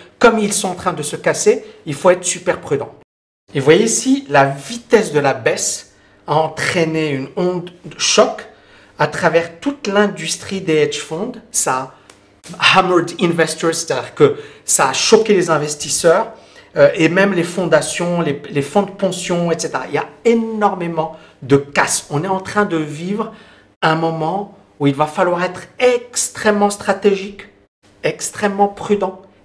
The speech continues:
extrêmement costaud. Et tous les gars qui vous expliquaient que c'était facile, que buy the dip à chaque fois, qu'ils é-, qui étaient là à s'exciter, vous n'allez pas les voir, les amis.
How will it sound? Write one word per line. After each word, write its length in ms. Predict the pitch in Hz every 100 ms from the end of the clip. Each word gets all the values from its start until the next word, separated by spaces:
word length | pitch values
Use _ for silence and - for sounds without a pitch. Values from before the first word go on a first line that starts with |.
| -
extrêmement 840 | 170 - - - 170 160 147 - -
costaud. 440 | 151 - - 139 - _ _ - - -
Et 80 | 156
tous 180 | 147 269
les 160 | 233 226
gars 280 | 196 190 185
qui 100 | 160
vous 180 | 156 185
expliquaient 840 | 180 - 170 175 180 175 175 170
que 200 | 170 156 - -
c'était 320 | - - 190
facile, 800 | - 175 - 175 165 160 160 143 - - -
que 500 | 185 170 170 170 165
buy 280 | 135 180 165
the 160 | 170
dip 280 | 170 175 175
à 60 | 175
chaque 280 | - 165 -
fois, 540 | 180 165 160 156 - - -
qu'ils 200 | 180 170
é-, 120 | -
qui 120 | -
étaient 240 | 196 196 180
là 80 | 170
à 60 |
s'exciter, 920 | - 208 - 190 - 190 180 175 - -
vous 380 | 139 - - 180
n'allez 200 | 220 226
pas 140 | 226 226
les 100 | 220
voir, 240 | 190 175
les 140 | 160
amis. 160 | 147